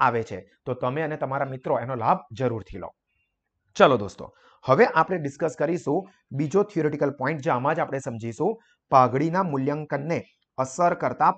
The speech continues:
પરિબળો. મતલબ કે પાઘડીનું મૂલ્ય કેટલા રૂપિયા હશે, વધારે હશે કે ઓછું હશે, એ કયા કયા પરિબળો પર આધાર રાખે છે, જેને ઇંગ્લિશમાં કહીશું ફેક્ટર્સ. ફેક્ટર્સ મતલબ પરિબળો.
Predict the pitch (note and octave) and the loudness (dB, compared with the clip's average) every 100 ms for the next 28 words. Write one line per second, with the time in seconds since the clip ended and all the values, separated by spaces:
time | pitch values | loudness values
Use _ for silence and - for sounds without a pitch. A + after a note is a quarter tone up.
0 | D#3 D3 B2+ G#2+ G2 _ _ - C3+ C#3 | 0 -2 -4 -8 -10 _ _ -10 -4 -2
1 | F#3 F#3+ - B2 A#2+ C3 E3+ E3 C#3+ E3 | -2 -2 -2 -2 0 -2 -2 -4 -4 -2
2 | A#2+ - _ _ G3 F#3+ G#3+ F3 - D#3 | -2 -4 _ _ -6 -2 0 -2 -2 -4
3 | C#3 D3 C3+ B2+ C3 E3 G3 E3 F#3 F#3 | -4 -4 -4 -2 0 -2 -2 -6 -8 -8
4 | F#3 D#3 E3 - G3 D3 C3 C3 B2+ _ | -6 -2 -2 -2 -4 -4 -6 -6 -8 _
5 | _ A3+ B2+ - _ - G3 A3+ - F#3 | _ 0 0 -6 _ -4 0 0 0 -2
6 | F3+ - D#3+ D#3+ D3 C#3+ D3 C3+ A#2 B2 | -2 -2 -4 -2 -2 -2 0 0 0 -2
7 | C3 A2+ B2 B2+ B2+ C#3+ C3 C#3+ D3+ D3 | -4 -6 -8 -10 -10 -10 -8 -10 -8 -6
8 | D#3 E3 D#3 - D#3 D3+ _ A#3 G3 C#3+ | -4 -4 -10 -6 -6 -6 _ -2 0 0
9 | F3+ - _ _ - B2+ - D#3+ E3 C#3 | -4 -10 _ _ -6 -6 -4 -4 -4 -6
10 | B2+ D#3+ D#3+ C#3+ C3 A2 E2+ | -8 -6 -4 -4 -4 -4 -10